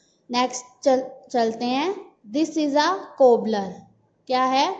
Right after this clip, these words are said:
कोबलर। कोबलर क्या करता है? जूते गांठने का काम। जो मोची होता है ना, उसको हम बोलते हैं कोबलर। A cobbler mends our shoes।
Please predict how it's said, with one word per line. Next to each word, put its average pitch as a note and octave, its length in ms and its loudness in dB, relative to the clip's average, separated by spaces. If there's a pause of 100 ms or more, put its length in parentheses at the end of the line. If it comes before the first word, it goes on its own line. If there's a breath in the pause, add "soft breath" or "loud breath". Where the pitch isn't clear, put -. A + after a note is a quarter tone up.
कोबलर। A#3 420 4
कोबलर C#4 420 2
क्या C#4+ 240 0
करता C4+ 340 -2
है? C#4+ 260 0
जूते B3+ 380 0
गांठने A#3 420 -4
का A3 80 -6
काम। F#3 360 -12 (1040)
जो C4 100 6
मोची C4+ 400 2
होता C#4+ 280 4
है C4 120 0
ना, F#4 100 0
उसको C4+ 380 0
हम B3+ 180 2
बोलते A3 280 -4
हैं C#4+ 140 -2
कोबलर। G3 500 -2
A A3 100 -6 (100)
cobbler C4 580 4
mends A3+ 420 -2
our A3+ 340 -2
shoes। F#3+ 220 -6